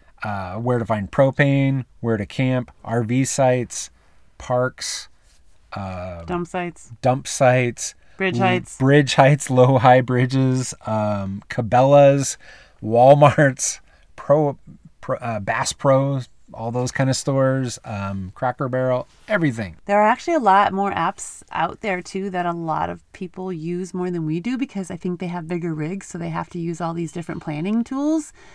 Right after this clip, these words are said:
Speaker 2: But because
Speaker 1: Oh,
Speaker 2: we
Speaker 1: yeah.
Speaker 2: have a smaller rig, we don't really need to have all those R V planning tools.
Speaker 1: Yeah, we don't freak out too much until we turn the wrong way on a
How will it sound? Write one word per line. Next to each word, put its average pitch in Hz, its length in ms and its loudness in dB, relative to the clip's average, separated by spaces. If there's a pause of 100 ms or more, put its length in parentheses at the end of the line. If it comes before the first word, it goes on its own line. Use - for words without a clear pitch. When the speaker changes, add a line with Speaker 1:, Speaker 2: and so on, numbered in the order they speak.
(160)
Speaker 2:
But 208 120 -4
because 214 300 0
Speaker 1:
Oh, 190 40 -4
Speaker 2:
we 208 80 0 (240)
Speaker 1:
yeah. 226 80 2
Speaker 2:
have 208 120 4
a 202 60 -2
smaller 196 360 0
rig, 202 320 -6
we 196 140 -6
don't 180 280 -6
really 233 220 -6
need 202 260 -4
to 247 40 -6
have 196 220 -6
all 202 120 -8
those 196 200 -10
R 185 160 -6
V 196 120 -8
planning 190 360 -10
tools. 302 340 -10 (560)
Speaker 1:
Yeah, 147 300 0
we 151 100 0
don't 151 200 -2
freak 123 220 -4
out 113 160 -4
too 113 140 -6
much 107 260 -6
until 104 280 -6
we 101 240 -6 (180)
turn 110 220 -6
the 92 80 -6
wrong 95 280 -8
way 98 320 -8
on 98 160 -10
a 92 220 -14